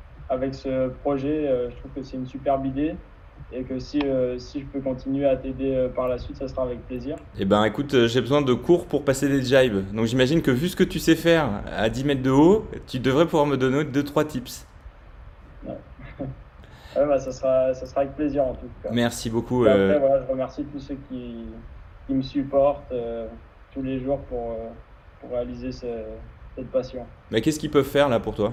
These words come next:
Speaker 2: d'ailleurs ? Les gens qui nous écoutent, là.
Speaker 1: Euh, bah, continuer de me supporter sur les réseaux, euh, tous leurs petits messages, ça fait toujours super plaisir. Et, et voilà, après, euh, partager des belles sessions sur l'eau, tous ensemble.
Speaker 2: Trop bien.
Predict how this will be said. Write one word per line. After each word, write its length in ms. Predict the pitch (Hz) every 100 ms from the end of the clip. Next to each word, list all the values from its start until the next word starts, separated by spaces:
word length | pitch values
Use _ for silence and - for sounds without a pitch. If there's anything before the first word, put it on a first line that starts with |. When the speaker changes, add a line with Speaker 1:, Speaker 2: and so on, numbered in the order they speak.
| 117
Speaker 2:
d'ailleurs ? 240 | 90 95 - - - - - - - - - -
Les 100 | 113
gens 120 | 113
qui 140 | 135 127
nous 160 | 113 110
écoutent, 240 | - 110
là. 120 | 95 117 - - - - - - - -
Speaker 1:
Euh, 520 | 113 110 110 110 110 113
bah, 140 | 127
continuer 460 | 131 139 - 143 147
de 60 | 139
me 100 | 131
supporter 480 | 143 135 131 147 135
sur 200 | 143 131
les 100 | 127
réseaux, 500 | 127 127 147 160 147
euh, 100 | 135
tous 160 | -
leurs 160 | 131 123
petits 120 | -
messages, 300 | 135 127 135
ça 120 | 135 127
fait 160 | 120
toujours 180 | 120 127
super 300 | 131 131 127
plaisir. 400 | - 123 123 143
Et, 960 | 123 117 113 117 - - - - - 101
et 20 |
voilà, 260 | 113 117 117
après, 460 | 117 - 117 117 107
euh, 20 | - - - - - - - - - - - - -
partager 340 | 117 127 120
des 100 | 123
belles 180 | 127 127
sessions 300 | 135 127 127
sur 160 | 123 120
l'eau, 240 | 120 123 120
tous 140 | -
ensemble. 320 | 123 - 117 107 -
Speaker 2:
Trop 240 | - - 101
bien. 240 | 98 90